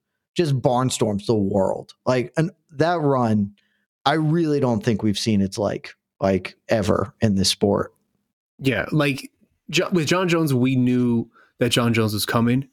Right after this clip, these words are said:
Speaker 2: right? There was, there, it was very obvious very early, like, "Oh, this is, this is happening." So when he did go on that crazy year that he went on, I don't know that people were surprised particularly. People were impressed, but they weren't surprised. Shogun's year was surprising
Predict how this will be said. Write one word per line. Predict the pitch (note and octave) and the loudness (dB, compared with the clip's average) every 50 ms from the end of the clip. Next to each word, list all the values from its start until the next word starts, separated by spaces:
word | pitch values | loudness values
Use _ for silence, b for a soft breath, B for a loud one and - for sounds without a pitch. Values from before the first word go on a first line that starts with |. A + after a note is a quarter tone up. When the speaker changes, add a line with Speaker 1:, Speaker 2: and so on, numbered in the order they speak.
| _ _ - | _ _ -2
Speaker 2:
right? | C3 A#2+ A#2+ A#2+ | 0 0 0 0
There | C3+ C3+ | 0 0
was, | C#3+ C#3 C3 C3+ | 2 0 0 0
there, | C#3 D3+ D3+ | 0 0 0
it | E3 E3+ F3 | 0 0 0
was | D#3+ D3 C3 | 0 0 0
very | C#3 D#3+ D#3 D3 | 0 0 0 0
obvious | - B2+ C3 C3 B2 B2+ A2+ | 0 0 2 2 0 0 0
very | - - A#2+ F#2+ A2+ | 0 0 0 0 0
early, | A#2 A#2 A#2 A2+ A#2 | 0 0 0 0 0
like, | A2 G#2+ G#2+ G#2+ - - | 0 -2 -4 -6 -6 -2
"Oh, | C3+ B2+ | -2 0
this | A#2 C3+ C#3 - | 2 0 0 0
is, | D3 A#2 A2 - - - | 0 -2 -2 -4 -6 -6
this | - C3+ C3+ | -4 -2 0
is | B2+ A2 - | 0 0 2
happening." | A2+ A2 A2+ - - C3 C3 D3 - - | 2 0 0 0 0 0 0 -2 -2 -2
So | - - D3+ | -2 0 0
when | C3+ B2+ C#3+ D3 C3+ | 2 2 0 0 0
he | G#2+ C#3 C#3 | 0 0 0
did | B2 A2 C3 C#3 C#3 | 0 0 0 0 0
go | C3+ D3+ D3 C#3 | 0 0 0 0
on | B2+ C3 C#3 C#3+ | 0 0 2 2
that | C#3 C3+ C3+ - - | 2 0 0 -2 -4
crazy | - - C3 C3 C3 B2+ C3 | -2 0 0 0 2 0 0
year | B2 A#2+ A#2 A#2 B2+ C3 | 0 2 2 2 2 2
that | B2+ B2+ G#2+ | 0 0 -2
he | A2+ A#2+ | -2 -2
went | A2+ A#2+ A#2+ B2 | 0 0 2 2
on, | B2+ C3+ C#3 C#3 - B B B B B B B B B | 2 2 0 -2 -4 B B B B B B B B B
I | F3 | -2
don't | A#3 B3+ A3 | 0 0 0
know | G3 F3+ D#3+ | 0 0 0
that | D3+ B2+ - | 0 -2 -2
people | E3+ E3 C#3+ C#3+ B2+ | -2 0 0 0 0
were | A#2+ A#2 A2+ | 0 0 0
surprised | - - - A2 - - - - D#3 D#3 D#3 D3+ C3 G#2+ G#2 G#2+ - - | 0 -2 -2 -4 -4 -4 -2 0 0 2 0 0 -2 -2 -2 -4 -2 -2
particularly. | B2+ - B2+ A2 A2 G#2 G2+ F#2+ F2+ - _ | -2 -2 0 0 0 0 -2 -2 -6 -8 _
People | - E3 E3 E3 | -2 -2 0 0
were | D3+ C#3 B2+ | 0 0 0
impressed, | A2+ A2 - - G3 F3+ D#3+ - - | -2 -2 -2 -2 -2 0 -2 -2 -2
but | D3 B2+ | 0 0
they | B2 | 2
weren't | A#2+ A#2+ B2 A#2 A#2 | 2 2 0 0 -2
surprised. | - A#2 - C#3 C3 G#2+ D#2+ - - B B B B B B B B _ _ _ | -6 -4 -2 -2 -2 -2 -4 -8 -12 B B B B B B B B _ _ _
Shogun's | - - - G#3 C4 C#4+ C4 C4 G#3+ E3 C#3+ D#3+ | -6 -2 -2 0 0 0 0 0 0 0 0 0
year | E3+ E3 D3+ | 0 0 0
was | B2+ B2+ A#2 | 0 0 0
surprising | - - D3 A#2+ - - - D#3 D#3+ D#3 D3+ C#3 A2 G#2 G2 F2+ | 0 0 0 -2 -2 -2 -2 0 0 0 0 0 -2 -4 -6 -10